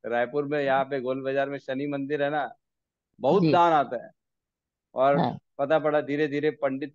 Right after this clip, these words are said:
Speaker 1: का घर का फ्लोर बड़ा बनते जा रहा है, बड़ा बनते जा रहा है, उसका दान आ रहा है और घर बड़ा होते जा रहा है, एसी, गाड़ी, वो सोने की चेन, अंगूठिया पंडित की बढ़ती जा रही है, बढ़ती जा रही है। <laughs> तो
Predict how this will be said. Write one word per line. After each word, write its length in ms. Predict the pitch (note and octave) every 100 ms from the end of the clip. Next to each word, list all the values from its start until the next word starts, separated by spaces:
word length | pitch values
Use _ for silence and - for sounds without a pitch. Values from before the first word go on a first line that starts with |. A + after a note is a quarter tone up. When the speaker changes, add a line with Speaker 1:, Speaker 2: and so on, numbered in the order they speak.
| -
Speaker 1:
का 80 | B2
घर 280 | C3 C#3+ D#3 - _ _ _ _ C#3+
का 60 |
फ्लोर 320 | C3+ B2 C#3
बड़ा 300 | A#2+ B2+ B2+
बनते 400 | A#2+ A#2+ G#2+ C3+
जा 140 | A#2+ A2
रहा 120 | A2
है, 60 | A2+
बड़ा 180 | B2
बनते 380 | A#2+ A2+ G#2+ B2
जा 140 | A#2 A2+
रहा 160 | A2
है, 100 | B2
उसका 360 | C3+ C3 D3 C3+
दान 320 | B2 C3+ C#3+
आ 120 | D3
रहा 120 | D3+ D3+
है 60 |
और 120 | C#3+
घर 240 | B2 C3 C3+
बड़ा 220 | B2+ C3
होते 320 | B2 A#2 C3
जा 100 | B2
रहा 120 | B2
है, 120 | B2 B2+
एसी, 320 | - C#3 C3
गाड़ी, 540 | A#2+ B2 C3 C#3 C3 - _ _
वो 120 | C#3+ D3+
सोने 360 | D3 C#3+ D#3
की 120 | D3+ D3
चेन, 500 | D3+ D3 D3+ C#3+ C#3+
अंगूठिया 600 | C#3+ C#3+ D3+ C#3+ D#3 D#3 D3+ D3 D3
पंडित 300 | C#3+ C#3+ D#3+ -
की 80 |
बढ़ती 360 | C#3 C#3 C3 D3
जा 160 | C#3 B2
रही 140 | B2
है, 80 | B2
बढ़ती 360 | B2+ A#2+ C#3+
जा 120 | C3+ B2+
रही 480 | _ _ _ D#3+ D3+ G#3+
है। 1160 | - - D#3 - - - _ G3+ - _ -
<laughs> 100 | - _ _ _ _ _ _ _ _ _
तो 80 | -